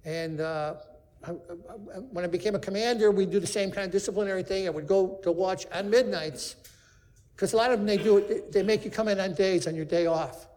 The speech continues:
to, to, to, uh, grieve it. I went, "No, I'll go to midnights." So I go to midnights, I call him. It's an old wagon guy. He's been, he's got twenty, thirty je-, years on the job.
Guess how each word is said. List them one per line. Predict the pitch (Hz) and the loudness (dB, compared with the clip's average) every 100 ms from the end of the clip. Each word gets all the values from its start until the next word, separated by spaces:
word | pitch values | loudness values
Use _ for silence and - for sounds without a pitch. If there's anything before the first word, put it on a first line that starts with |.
| - - _ - | -20 -20 _ -4
to, | 165 | -4
to, | 139 175 160 - | 0 0 0 0
to, | 180 160 151 | 0 2 2
uh, | 151 139 | -2 -4
grieve | 131 180 208 170 | -2 2 2 2
it. | - - - - _ _ - | -2 -8 -20 -20 _ _ -14
I | 247 | -6
went, | 240 240 | -4 -4
"No, | 254 | -4
I'll | 262 | -4
go | 262 220 | 0 0
to | |
midnights." | 156 147 151 175 233 - 175 | 0 -4 -4 -6 -6 -10 -14
So | - 190 | -8 -6
I | 165 | -2
go | 190 | 0
to | 185 | 0
midnights, | 175 202 208 208 151 | -2 -2 0 -2 -4
I | |
call | 143 175 180 | -8 -6 -6
him. | 185 | -6
It's | 214 | -2
an | 247 | 2
old | 240 233 | 2 2
wagon | 262 240 160 | 0 -2 -4
guy. | 139 135 | -6 -8
He's | 135 | -8
been, | - 180 - | -10 -10 -12
he's | - 196 | -16 -10
got | 160 - | -10 -10
twenty, | 180 156 151 | -12 -10 -12
thirty | - 170 156 | -8 -8 -6
je-, | 143 156 208 | -8 -10 -8
years | 170 165 | -6 -6
on | 165 160 | -6 -10
the | 147 | -8
job. | 156 160 190 | -6 -6 -8